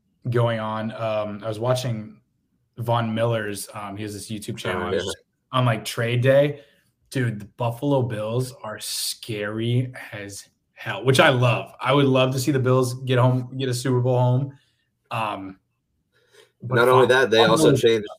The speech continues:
Speaker 2: the, uh, the overtime rule now. So th-, there's a chance Josh Allen would get the ball this year if, if anything hap-, if that crazy game happened again between the Chiefs and Bills.
Speaker 1: Yeah, that was electric. That was one of the best playoff games I've ever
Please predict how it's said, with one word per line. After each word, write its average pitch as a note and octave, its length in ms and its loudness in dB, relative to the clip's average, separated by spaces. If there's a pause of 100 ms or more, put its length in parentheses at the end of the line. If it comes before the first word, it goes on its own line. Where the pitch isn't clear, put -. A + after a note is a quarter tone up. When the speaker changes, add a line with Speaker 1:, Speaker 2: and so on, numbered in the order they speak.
Speaker 2:
the, G#2+ 180 4
uh, F#2+ 280 2
the G2 180 0
overtime G#2 520 0
rule F2+ 220 -8
now. F2 220 -6
So E2+ 340 -4 (180)
th-, G2 240 -8
there's G2 180 2
a G2 40 -2
chance G2 300 -4
Josh G2 260 0
Allen G2 360 0 (120)
would G2 140 -2
get G2+ 160 0
the F#2+ 60 -4
ball G2 240 2
this G2 180 0
year F#2+ 180 2
if, - 160 -6
if - 180 -6
anything F#2+ 360 -2
hap-, F#2+ 180 -4
if G2 140 -2
that - 240 -4 (320)
crazy G#2 500 0
game G2+ 320 2
happened G2 320 -2
again F#2+ 300 -2
between F#2 320 -6
the F#2 60 -12
Chiefs G2 340 -8
and G2 120 -8
Bills. - 460 0 (360)
Speaker 1:
Yeah, G#2 100 -10
that G#2+ 180 -12
was A#2 120 -12
electric. F#2 680 -20 (240)
That F#2 180 -20
was G#2 300 -16 (100)
one B2 320 0
of A2 80 -4
the G#2 80 -10
best - 180 -14
playoff G2 220 -20
games - 220 -20
I've - 80 -20
ever - 80 -20